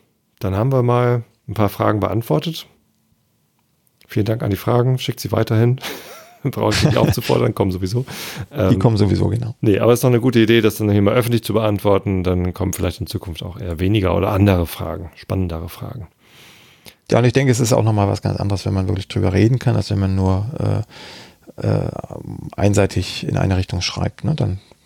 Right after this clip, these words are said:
Speaker 2: bleiben ein paar Aspekte, glaub ich, unter dem Tisch unbewusst.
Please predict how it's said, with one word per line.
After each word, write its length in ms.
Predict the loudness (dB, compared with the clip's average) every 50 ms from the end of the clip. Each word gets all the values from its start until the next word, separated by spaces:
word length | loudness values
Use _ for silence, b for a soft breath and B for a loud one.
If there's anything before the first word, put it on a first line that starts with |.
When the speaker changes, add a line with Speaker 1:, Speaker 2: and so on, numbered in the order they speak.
| b b b b b b b _ _
Speaker 2:
bleiben 260 | -2 0 0 2 0
ein 40 | 0
paar 160 | 0 0 0
Aspekte, 380 | 0 0 -2 -4 -4 -4 -4 -6
glaub 180 | -4 -4 -4
ich, 220 | -4 -4 -6 -10 _ B B B B B B B B B B B B B
unter 200 | 2 2 4 4
dem 160 | 2 2 2 0
Tisch 260 | 0 2 2 2 0
unbewusst. 640 | 0 -2 -2 -2 -2 0 -2 -2 -4 -8 -12 -16